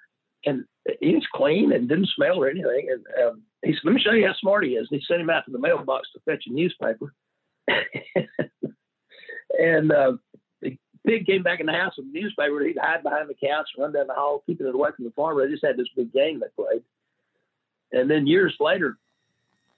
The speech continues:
a couple years later, uh, one Sunday morning, we were in the,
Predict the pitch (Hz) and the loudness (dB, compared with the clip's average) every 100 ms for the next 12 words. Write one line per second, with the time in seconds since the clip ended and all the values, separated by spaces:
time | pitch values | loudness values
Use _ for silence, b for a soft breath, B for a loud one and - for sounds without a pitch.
0 | _ _ - 120 - - 110 110 107 98 | _ _ -2 0 -2 -2 0 0 0 -4
1 | 98 123 _ _ _ _ _ - 120 107 | -4 -6 _ _ _ _ _ -4 -2 0
2 | 113 151 143 160 151 135 165 160 123 123 | 0 -2 0 0 2 2 2 2 0 -2
3 | 127 117 104 - _ - - - - - | -4 -4 -12 -16 _ -10 -4 0 2 2